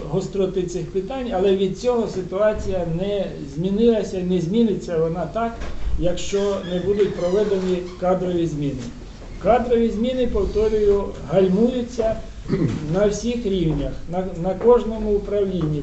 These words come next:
практично, на кожному департаменті і інших структурах, і особливо силових.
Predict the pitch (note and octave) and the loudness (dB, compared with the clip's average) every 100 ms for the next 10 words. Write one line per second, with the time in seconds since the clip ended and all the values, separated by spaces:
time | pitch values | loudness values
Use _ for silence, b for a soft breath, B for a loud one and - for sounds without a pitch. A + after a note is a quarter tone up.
0 | D#3 D3 - D3+ C#3 - D3 E3 A3+ A#3+ | -2 -4 -4 -8 -8 -8 -6 0 6 6
1 | A3+ A3+ G#3 G3 - G3+ - G#3+ G#3+ G3+ | 4 -2 0 -2 0 -2 0 2 2 -4
2 | F#3 G3 F#3+ B B - - - - F3+ | -4 -4 -6 B B -16 -16 -12 -8 -2
3 | G#3 G#3 G3 F3 - F#3 D#3 A#3 A3 G#3 | 0 0 -2 -4 -2 -2 0 4 4 2
4 | F#3+ F3 F3 D#3+ F#3+ G#3 F#3+ - F#3 F#3 | 0 0 -2 0 2 4 2 0 0 0
5 | D3+ | 0